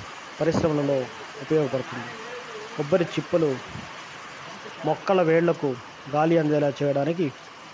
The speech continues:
ఉపయోగిస్తారు. కొబ్బరి చెట్టు ఏది ఆశించక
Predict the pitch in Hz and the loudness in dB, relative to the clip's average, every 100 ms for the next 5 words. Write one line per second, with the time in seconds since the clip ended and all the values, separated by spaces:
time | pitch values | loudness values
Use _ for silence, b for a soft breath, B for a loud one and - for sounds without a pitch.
0 | - 143 156 156 147 - 127 117 - - | -12 -2 2 2 2 -2 -4 -4 -14 -16
1 | - - - - - - 143 180 170 165 | -16 -16 -16 -16 -10 -4 2 4 4 2
2 | 147 165 135 - - - - 143 151 160 | 2 0 0 -2 -16 -16 -4 0 4 4
3 | 139 131 156 147 - | 4 2 0 -2 0